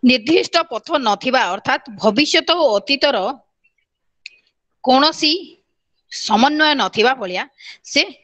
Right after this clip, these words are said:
ବାଟ ଦେଖେଇଛନ୍ତି। ଯେ କୌଣସି ସମନ୍ୱୟ ନାହିଁ, ସେ ଭବିଷ୍ୟତ, ଅତୀତ ସବୁକିଛି ତାଙ୍କୁ ଯେମିତି ଗୋଳମାଳିଆ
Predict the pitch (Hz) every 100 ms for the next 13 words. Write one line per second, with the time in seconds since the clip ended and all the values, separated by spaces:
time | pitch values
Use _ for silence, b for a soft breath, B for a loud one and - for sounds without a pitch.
0 | _ 180 165 185 214 196 139 160 147 165
1 | 156 - 208 294 254 285 311 330 - 233
2 | 226 214 202 185 196 190 202 185 202 -
3 | 233 - _ 185 185 226 208 226 B B
4 | B - 262 269 294 285 233 240 269 285
5 | 302 220 196 202 208 247 214